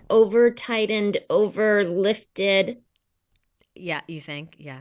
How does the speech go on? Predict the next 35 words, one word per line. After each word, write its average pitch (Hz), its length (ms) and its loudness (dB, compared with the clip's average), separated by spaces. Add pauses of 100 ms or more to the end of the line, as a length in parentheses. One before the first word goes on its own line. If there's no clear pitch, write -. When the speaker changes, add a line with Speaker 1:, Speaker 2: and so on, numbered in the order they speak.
(120)
Speaker 1:
look. 240 400 -2
Yeah. 262 580 -2
Like, 220 320 -10
I, 262 340 -4
uh, 269 580 2 (380)
I'm 330 200 2
okay 262 380 0
for, 226 160 0
like, 185 240 0
a 190 40 -2
little 214 260 0
tightening 208 440 -4
here 214 220 -2
and 185 140 -2
there, 208 280 2
but 175 200 0
I 175 80 -2
cannot 220 520 -2
stand 190 500 -2
that, 160 300 -2 (880)
that 170 180 -2
look 226 360 2
they 190 160 2
all 180 140 2
have 190 340 -2
and 160 140 -6
where 160 180 0
the 156 120 0
lips 175 520 -2
get, 170 400 -2
like, 165 200 -8
really 170 460 0 (100)
tight 175 480 -2
and 165 200 -8
up. 165 280 -6